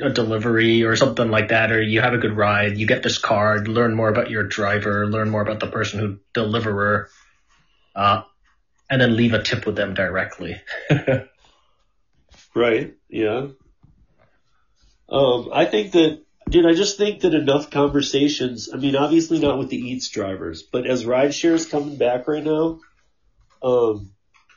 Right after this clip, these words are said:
Speaker 2: there's enough people in cars who, dude, <laughs> I mean, I know from driving, I have had a conversation with eighty-five, eighty to eighty-five percent of my,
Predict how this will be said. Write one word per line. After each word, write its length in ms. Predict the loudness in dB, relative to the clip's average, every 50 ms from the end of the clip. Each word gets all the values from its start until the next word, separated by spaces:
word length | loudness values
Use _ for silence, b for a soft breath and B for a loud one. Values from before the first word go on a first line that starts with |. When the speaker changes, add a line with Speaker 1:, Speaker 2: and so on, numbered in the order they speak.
| _
Speaker 2:
there's 180 | -2 -2 -2 0
enough 260 | 0 -2 -2 -2 -6
people 420 | -12 -10 -10 -8 -6 -4 -2 -2 -2
in 140 | -2 -6
cars 640 | -10 -12 -10 -8 -6 -4 -2 -2 -2 -2 -4 -6 -6
who, 320 | -4 -4 -4 -4 -4 -6 -4
dude, 320 | -2 -2 -2 -2 -6 -10 _
<laughs> 40 | -12
I 80 | -4 -2
mean, 200 | -2 -2 0 0
I 140 | 0 0
know 340 | 0 0 0 0 0 0 -2
from 180 | -4 -6 -8 -6
driving, 600 | -4 -2 -2 -2 -2 -2 -4 -8 -10 -12 -14 -20 _ _ _ _ _ _ _ -4
I 120 | 0 0 2
have 120 | 2 0
had 260 | 2 2 4 4 4
a 60 | 2
conversation 680 | 0 0 -2 -2 -2 -2 -2 -2 0 0 -2 -2 -4 -8 -10
with 120 | -10 -10 -10 _ -8
eighty-five, 1080 | -4 -4 -4 -4 -4 -6 -8 -10 -10 -14 -16 -8 -4 0 2 2 2 2 0 -4 -10 _ _
eighty 280 | -4 -2 0 0 0 0
to 60 | 0
eighty-five 520 | 0 -2 -2 -2 -2 -2 0 0 0 -2 -2
percent 240 | -6 -8 -6 -6 -6
of 100 | -8 -8
my, 300 | -8 -6 -6 -6 -8